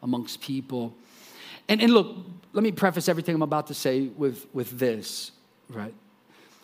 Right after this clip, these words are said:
I do believe and I do think that covid nineteen is real. I think it's a real virus. I think people are really getting sick. I really got sick from covid nineteen last year.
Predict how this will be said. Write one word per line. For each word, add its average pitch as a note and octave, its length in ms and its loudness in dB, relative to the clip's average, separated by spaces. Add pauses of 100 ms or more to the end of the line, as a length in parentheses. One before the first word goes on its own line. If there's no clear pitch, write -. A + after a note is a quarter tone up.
(580)
I E3+ 100 6
do F#3 240 4
believe D3+ 480 2
and C3 100 -2
I C3 80 0
do B2 200 -2
think C#3+ 380 -4
that C#3 120 -8
covid B2+ 280 -4
nineteen C#3 380 -4
is F3 140 -2
real. A#2+ 560 -4
I - 60 -14
think B2+ 240 -8
it's D3 160 -4
a - 20 2
real A#2+ 480 -2
virus. B2+ 720 -4
I A2+ 60 -6
think C#3 220 -4
people C#3+ 260 -2
are C#3 100 2
really B2 240 0
getting B2+ 220 -2
sick. E3 320 2
I A#2 120 0
really C3+ 280 2
got C#3 280 -4
sick C#3+ 320 -6
from D3 180 -6
covid C3+ 240 -2
nineteen C#3 440 -2
last C3 400 -6
year. A#2+ 240 -4